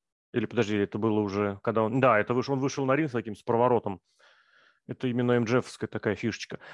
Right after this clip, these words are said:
А уж про матчи я вообще молчу, как бы он проводил матчи в маске, он и так рестлер не гениальный, это было большой проблемой. А вот до, до среды, например, до Динамита подождать было бы хорошо, и это могло быть бы стать таким клиффхенгером из серии. Хотите узнать, что там было? Ну, хорошо, включайтесь к нам в среду.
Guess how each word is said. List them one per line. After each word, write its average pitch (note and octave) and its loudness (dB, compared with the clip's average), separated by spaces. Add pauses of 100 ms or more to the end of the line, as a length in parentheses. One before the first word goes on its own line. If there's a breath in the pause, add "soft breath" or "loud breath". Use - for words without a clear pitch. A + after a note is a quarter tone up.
(140 loud breath)
А C#3 6
уж C#3+ 2
про C3+ 2
матчи C3+ 2
я A#2+ 2
вообще A#2 -2
молчу, B2+ -6
как A2 -2
бы A2 -2
он A2 -2
проводил A2 -2
матчи A2+ -2
в - -2
маске, A#2 -2
он G#2+ 0
и G2+ -4
так D#3+ 0
рестлер A2 -2
не G#2+ -6
гениальный, G#2 2
это G#2+ -6
было G#2+ 0
большой G#2+ -2
проблемой. A#2+ 0 (180 loud breath)
А D#3+ 6
вот D#3 4
до, D#3+ 8
до D#3+ 6
среды, E3+ 0
например, D3 0
до C3+ 0
Динамита C#3 -2
подождать B2+ 2
было A#2+ -4
бы - -20
хорошо, A#2+ -4
и A2 0
это A2+ -4
могло B2+ 2
быть B2+ -2
бы A#2+ -4
стать B2 -2
таким A#2 -4
клиффхенгером B2 0
из G#2+ -6
серии. C3 0 (540 soft breath)
Хотите B2 -2
узнать, B2+ 4
что - -6
там A#2 -2
было? F#3 4
Ну, A2 -6 (180)
хорошо, B2 0
включайтесь C3+ -4
к - -20
нам A#2+ -2
в - -14
среду. G#2+ -4